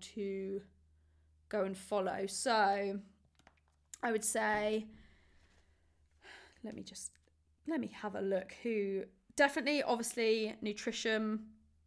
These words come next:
follow Martin McDonald, hundred percent.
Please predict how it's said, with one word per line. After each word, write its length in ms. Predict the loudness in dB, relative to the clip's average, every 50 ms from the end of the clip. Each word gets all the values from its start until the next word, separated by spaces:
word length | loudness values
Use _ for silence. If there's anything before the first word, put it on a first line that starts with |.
| _
follow 300 | -14 -6 -2 0 2 2
Martin 300 | 2 0 -2 -4 -2 -4
McDonald, 680 | -4 -4 -2 0 0 0 2 2 2 2 2 2 0 -2 -10 -20 _ _
hundred 340 | -8 -4 -2 -2 0 0 -2
percent. 480 | -4 -2 0 2 2 4 4 2 2